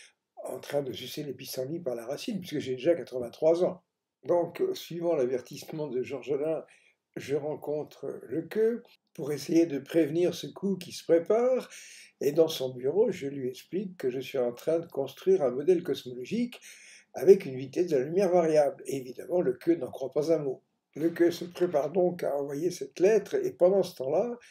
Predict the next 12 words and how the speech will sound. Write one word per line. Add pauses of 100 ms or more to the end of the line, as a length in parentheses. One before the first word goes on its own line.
(260)
tout
à
fait
par
hasard,
je
rencontre
Jean
Audouze,
qui
à
l'époque